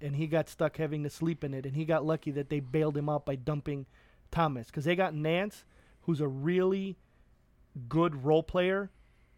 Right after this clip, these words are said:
for that team. He doesn't mind crashing boards, and now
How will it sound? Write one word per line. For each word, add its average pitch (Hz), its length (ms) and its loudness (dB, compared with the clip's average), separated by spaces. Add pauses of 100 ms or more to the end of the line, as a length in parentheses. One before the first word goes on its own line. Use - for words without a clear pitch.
(580)
for 160 120 0
that 170 200 2
team. 190 320 -2 (240)
He 143 100 -2
doesn't 156 260 2
mind 160 220 0
crashing 165 460 0
boards, 156 480 -2 (340)
and 147 100 -4
now 151 320 0